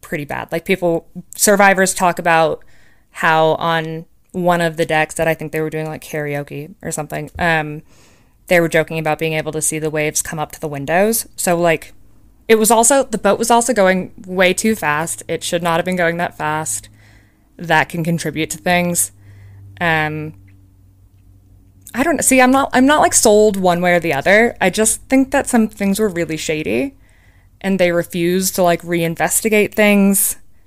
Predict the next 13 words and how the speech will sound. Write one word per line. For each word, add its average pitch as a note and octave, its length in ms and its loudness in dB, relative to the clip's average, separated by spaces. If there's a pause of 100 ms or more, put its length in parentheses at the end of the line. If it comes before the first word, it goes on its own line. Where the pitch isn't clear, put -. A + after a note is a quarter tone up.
(280)
and C#3 560 -8 (880)
arresting D#3+ 520 0
people G3 500 2
who D3+ 500 -6 (840)
tried F#3 760 -8
to, G3 120 -6
like, F#3+ 240 -2
look F#3 180 -2
into G3+ 240 0
it. G3+ 100 6
And F3 100 -2
it's F3+ 180 -4
a, E3 340 2